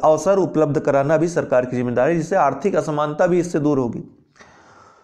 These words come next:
विश्व बैंक के अनुसार नई कम-, और प्रतिस्पर्धा भी पैदा होगी। जब प्रतिस्पर्धा रहेगी बाजार में तो ज़्यादा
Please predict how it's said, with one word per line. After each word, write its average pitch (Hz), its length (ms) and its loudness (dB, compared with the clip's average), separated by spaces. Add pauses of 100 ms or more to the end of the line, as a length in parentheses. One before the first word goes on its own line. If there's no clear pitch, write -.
(480)
विश्व 220 260 2
बैंक 226 260 2
के 233 60 2
अनुसार 214 380 2
नई 180 260 2
कम-, 202 220 0
और 170 220 2
प्रतिस्पर्धा 170 560 0
भी 285 100 0
पैदा 170 300 2
होगी। 165 180 2
जब 170 160 -2
प्रतिस्पर्धा 151 600 0
रहेगी 202 260 2
बाजार 190 400 4
में 180 380 -4 (220)
तो 147 100 0
ज़्यादा 151 440 4